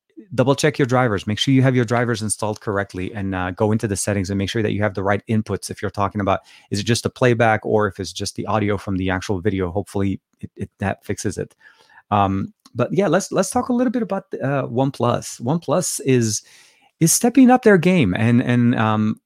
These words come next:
I, so let's talk a little bit about the history of the always on display. Uh, oh,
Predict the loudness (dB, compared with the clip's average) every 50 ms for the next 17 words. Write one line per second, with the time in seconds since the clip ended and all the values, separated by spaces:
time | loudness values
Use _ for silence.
0 | _ _ -14 -14 -10 -6 0 2 4 4 4 2 0 -10 -20 _ _ _ _ _
1 | _ _ _ _ -20 -20 -16 -14 -10 -4 -2 -2 0 2 2 2 4 4 4 4
2 | 4 2 2 0 -2 -2 -4 -4 -4 -6 -6 -6 -6 -4 -4 -2 -2 -2 -2 -4
3 | -6 -8 -10 -8 -4 -4 -2 -2 -2 -2 -2 -4 -4 -4 -6 -8 _ -10 -8 -8
4 | -8 -8 -10 -12 _ _ _ -20 -20 -20 _ _ -6 -4 -4 -4 -4 -4 -6 -6
5 | -6 -8 -14 _ _ _ _ _ _ _ _ _ _ _ _ _ _ _ _ _
6 | _ _ _ _ _ _ _ _ _ _ _ _ _ _ _ _ _ _ _ _
7 | _ -6 -2 2 2 4 2 2